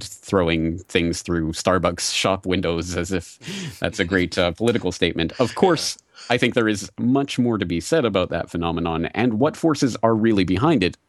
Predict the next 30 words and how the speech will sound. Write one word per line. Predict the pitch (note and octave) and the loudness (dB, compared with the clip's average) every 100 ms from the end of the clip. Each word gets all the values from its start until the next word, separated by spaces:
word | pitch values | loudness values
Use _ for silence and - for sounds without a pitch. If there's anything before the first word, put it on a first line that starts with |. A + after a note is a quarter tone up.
| _ | _
including, | G#2+ G#2 F3+ C#3 A2+ | 0 2 2 4 2
of | G2 | 0
course, | G#2 F#2 - - | 0 0 -2 -4
in | F#2+ | -2
two | F#2 G#2 | -2 0
thousand | F2+ D#2+ D#2 | 0 0 0
seven | - A2 F#2+ - | 0 2 2 0
at | - E2+ - | -2 -4 0
the, | F2 E2+ - - - - - | 0 0 -6 -12 -14 -10 0
uh, | E2+ | 2
Montebello | E2+ A#2 A2 F#2 C#3 C3 F#2 - - | 4 2 2 2 4 4 0 -4 -4
protests, | - F#2 F2+ C#2+ - - - - | 0 0 0 -2 -4 -10 -10 -2
um, | E2 D#2+ D#2+ | 0 2 0
where | C#2+ F2 E2+ | -2 0 2
there | E2 E2+ | 2 2
was | E2 D#2+ - | 0 -4 -4
a | E2 D#2+ | -2 -2
protest | - F#2+ F2 - | -2 0 -2 -2
specifically | - F#2 F#2+ F#2 F2+ | -4 -2 0 0 0
against | D#2+ E2+ F2 - | 2 0 -2 -2
something | - E2 | -2 -2
called | D#2+ D#2+ | -2 0
the | E2 | 0
S | F2 - | -2 -2
P | E2+ | -4
P, | - F#2 | -2 -2
the | E2+ E2+ | -2 -4
Security | D#2+ G2+ F#2 F2+ | -6 -2 0 0
and | C#2+ | 0
Partner, | F#2 - F#3 | -2 0 0